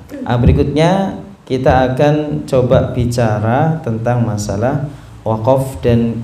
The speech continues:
ibtida, ya. Baik, jadi kalau kita kembali bicara tentang tajwid dan tahsin,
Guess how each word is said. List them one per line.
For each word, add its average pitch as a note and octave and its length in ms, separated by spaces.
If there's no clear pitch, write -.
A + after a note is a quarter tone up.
ibtida, F#2+ 1200
ya. G2+ 240
Baik, B2+ 340
jadi D3 560
kalau D#3+ 320
kita F3 240
kembali C3 720
bicara C3 320
tentang B2 340
tajwid C3 460
dan - 160
tahsin, - 480